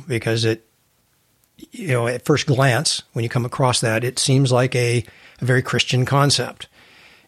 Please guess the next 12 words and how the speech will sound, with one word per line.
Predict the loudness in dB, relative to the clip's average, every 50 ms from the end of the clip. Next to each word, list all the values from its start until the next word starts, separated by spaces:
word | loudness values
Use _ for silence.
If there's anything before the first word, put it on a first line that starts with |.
| -4
And, | 0 0 2 2 0 -2 -4 -8 _ _ _ _ _ _ -20 -20 _ -8 -4
and | -2 -2 0
so | 0 0 0 -2
I, | -4 -4 -4 -2 0 0 -2 -2 -2 0
I |
was | 0 0 2
very | 2 2 2 2 2
averse | 2 2 2 0 0
to | -2 -2
the | -2 0 0
idea, | 0 -2 -2 0 0 0 0 -2 -4 -8 -12 -20 -20 -20 -20 -20 _ _ -4
but | -2 -2 -2 -4